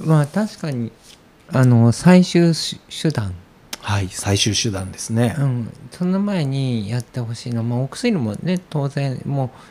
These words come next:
Speaker 1: う寝なきゃもう体壊れますから、
Speaker 2: はい。
Speaker 1: あの、それは必要性があれば、絶対その睡眠導入剤ね。
Speaker 2: えーっと、すいません。今、お-、言葉出ました。睡眠導入剤というのと、
Speaker 1: うん。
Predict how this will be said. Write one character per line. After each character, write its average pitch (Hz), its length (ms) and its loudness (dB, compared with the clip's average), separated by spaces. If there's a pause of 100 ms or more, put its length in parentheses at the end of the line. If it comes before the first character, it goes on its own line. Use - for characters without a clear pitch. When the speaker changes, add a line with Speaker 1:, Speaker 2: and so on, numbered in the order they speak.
(120)
Speaker 1:
う - 20 -2
寝 147 140 4
な 214 160 4
き 220 120 -6
ゃ 104 140 -2
も 107 200 -4
う - 40 -10
体 123 300 -6
壊 127 240 -4
れ 135 100 -2
ま 151 160 0
す - 80 -14
か - 140 -10
ら、 98 140 -6
Speaker 2:
は 101 200 -6
い。 95 80 -8 (300)
Speaker 1:
あ 113 180 -4
の、 101 380 -6 (240)
そ - 140 -12
れ 156 80 -2
は 151 40 -2
必 - 220 -10
要 139 100 -4
性 131 180 -8
が 135 120 -6
あ - 20 -4
れ 117 80 -6
ば、 95 80 -10 (260)
絶 120 160 -8
対 110 180 -8 (340)
そ - 160 -10
の 104 100 -4
睡 120 260 -6
眠 113 180 -2
導 107 280 -4
入 107 220 -2
剤 90 280 -14
ね。 139 140 -6 (800)
Speaker 2:
え 147 140 8
ー 147 40 4
っ - 20 2
と、 131 140 -2
す - 80 2
い 143 60 6
ま 131 80 6
せ 123 100 -4
ん。 180 60 2
今、 139 340 6
お-、 151 80 -2
言 151 120 -8 (120)
葉 233 300 4
出 123 100 2
ま 101 120 0
し - 140 -8
た。 - 0 -
睡 254 300 0
眠 233 280 8
導 214 340 8
入 196 180 8
剤 117 240 4
と 120 100 -2
い 107 80 2
う 87 60 -6
の 78 80 -10
と、 107 320 0 (100)
Speaker 1:
う - 0 -
ん。 117 180 -6